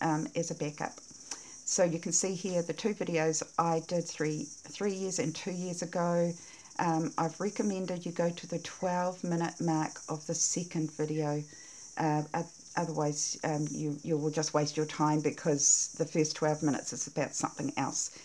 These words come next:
Um, it's just a little bit more information about the moth figure. Um,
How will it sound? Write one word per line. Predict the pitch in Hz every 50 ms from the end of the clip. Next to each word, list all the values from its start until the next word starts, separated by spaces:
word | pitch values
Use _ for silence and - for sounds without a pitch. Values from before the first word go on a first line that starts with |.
| - - - - - - -
Um, | - 175 160 160 135 - - - - - - - - - - - - - - - - - - - - - - - - - - - - - -
it's | 160 - -
just | - 185 175 175 -
a | 165
little | 160 185 190 190 180
bit | 196 165 143
more | 165 156 143 - -
information | 156 151 147 - 147 156 156 139 147 147 - - -
about | 143 - 147 135 - -
the | 151
moth | 147 151 147 143 143 -
figure. | - - 135 - - 107 135 139 147 160 - -
Um, | - 151 143 139 135 143 139